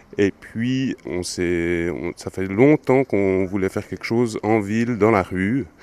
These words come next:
Et, euh, on s'est dit que la commune du Neubourg serait tout indiquée pour ça, avec, euh, la rue des Chavannes en pente, et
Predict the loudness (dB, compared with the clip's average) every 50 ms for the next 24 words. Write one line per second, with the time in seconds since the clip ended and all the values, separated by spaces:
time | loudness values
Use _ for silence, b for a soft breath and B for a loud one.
0 | B B B B B B B B B B _ _ -2 2 4 4 6 6 4 4
1 | 4 4 2 2 0 -2 -4 -6 -8 -8 -8 -8 -10 -8 -4 -2 0 0 0 0
2 | 0 -2 -2 -4 -6 -6 -6 -6 -6 -4 -2 -2 -2 -2 -2 -2 -2 -2 -4 -2
3 | -2 -4 -4 -4 -6 -10 -10 -10 -10 -10 -8 -4 -4 -2 -2 -4 -4 -8 -8 -8
4 | -10 -16 -12 -6 -2 0 0 0 0 0 -2 -4 -4 -4 -4 -4 -4 -4 -8 B
5 | B B B B B B B -2 -2 -2 -2 -2 -2 -2 -2 -2 0 0 0 0
6 | 0 -2 -4 -4 0 2 4 6 6 6 4 4 0 -2 -8 -8